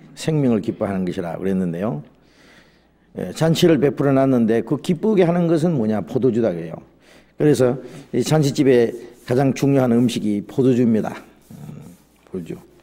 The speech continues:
우리 한국에는 농촌에 가면은요, 잔치집에 제일 좋은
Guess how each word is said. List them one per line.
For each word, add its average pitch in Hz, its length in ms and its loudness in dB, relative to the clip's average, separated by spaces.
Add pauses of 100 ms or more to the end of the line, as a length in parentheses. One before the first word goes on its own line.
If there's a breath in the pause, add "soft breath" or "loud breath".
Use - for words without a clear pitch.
(600 soft breath)
우리 101 120 -6
한국에는 123 800 2 (340 loud breath)
농촌에 123 420 2
가면은요, 104 540 0
잔치집에 107 760 -2
제일 110 300 -2
좋은 98 540 0